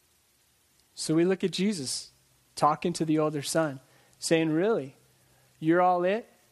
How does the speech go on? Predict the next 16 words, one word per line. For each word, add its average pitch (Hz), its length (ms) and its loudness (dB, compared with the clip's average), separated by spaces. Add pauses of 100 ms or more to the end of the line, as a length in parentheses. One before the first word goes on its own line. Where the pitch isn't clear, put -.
(200)
You're 160 220 0
perfect? 196 560 -2 (100)
You've 175 300 0
never 185 220 2
broken 170 420 0
laws? 185 480 -2 (680)
This 254 260 2
is 170 360 -2
you 208 420 2
right 175 240 4
here." 175 160 2
And 170 100 2
he 202 80 2
begins 208 440 0
to - 100 -6
speak. - 640 0